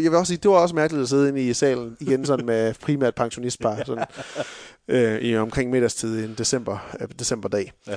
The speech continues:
Speaker 2: det var
Speaker 1: to tusind
Speaker 2: også
Speaker 1: og,
Speaker 2: min,
Speaker 1: i to tusind og atten.
Speaker 2: øh, oplevelse.
Speaker 1: Det var lidt mærkeligt. Øhm, men altså, filmen, den gør jo også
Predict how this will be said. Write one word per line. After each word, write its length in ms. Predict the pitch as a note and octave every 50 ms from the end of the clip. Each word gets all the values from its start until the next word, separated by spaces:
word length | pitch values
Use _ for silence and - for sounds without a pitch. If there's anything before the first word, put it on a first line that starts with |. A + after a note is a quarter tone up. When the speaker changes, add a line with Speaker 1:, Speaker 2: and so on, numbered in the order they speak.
| G2 -
Speaker 2:
det 0 |
var 40 | - -
Speaker 1:
to 160 | - B2 A2+
tusind 260 | A2 A2 A#2+ A#2 A2
Speaker 2:
også 180 | G#2 G2 G2 G2+
Speaker 1:
og, 120 | G2+ -
Speaker 2:
min, 80 | A#2 -
Speaker 1:
i 40 | G#2+
to 120 | - C3+
tusind 180 | G#2+ G2+ - G#2
og 60 | G#2
atten. 120 | G#2+ G#2+ -
Speaker 2:
øh, 20 | - C#3+
oplevelse. 240 | C#3 - - - - - - - - -
Speaker 1:
Det 140 | D#3 D#3 D3+
var 160 | D#3+ D#3 D#3+
lidt 200 | E3 D#3 D3+ D3
mærkeligt. 460 | C#3+ A#2+ G#2+ A2 - G#2 - - - - - -
Øhm, 600 | B2+ B2 B2 B2 B2 A#2+ A#2 A2+ G#2+ G#2 G2+ - _ _ - - - - -
men 120 | C#3+ D3
altså, 260 | D#3 D#3+ C#3+ D#3 D3+
filmen, 400 | - - G3 G3 F#3 D#3+ D3 C#3+
den 100 | D3 D3+
gør 120 | D3 D3+ C#3
jo 80 | C3 C#3+
også 180 | D#3 - -